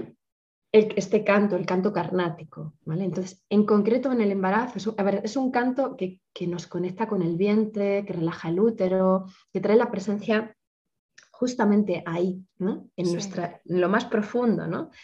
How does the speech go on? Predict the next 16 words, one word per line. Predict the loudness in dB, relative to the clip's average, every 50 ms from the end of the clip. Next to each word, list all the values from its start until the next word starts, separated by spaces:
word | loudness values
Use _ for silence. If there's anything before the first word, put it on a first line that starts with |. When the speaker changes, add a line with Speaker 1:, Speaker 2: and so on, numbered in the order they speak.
| -20 -6 2
Speaker 1:
No | 4 6 8 8
es | 8 6 4 2 -2 -10 -18 _ _ _ _ _ 2
en | 4 4 6
nuestra | 4 4 2 -2 -2 0
mente, | 2 2 4 2 2 0 -2 -6 -6 -6 -12 -10
¿vale? | -6 -4 0 0 0 0 0 0
Ni | -2 -2
siquiera | 0 0 0 2 2 2
en | 2
Speaker 2:
Mm. | 0
Speaker 1:
nuestro | 0 -4 -8 -4
corazón, | -2 0 0 0 -2 -4 -2 0 2 2
también | 2 0 0 0 0 -2
es | -2 -2
como | -2 0 2 2
en, | 2 2 0 -2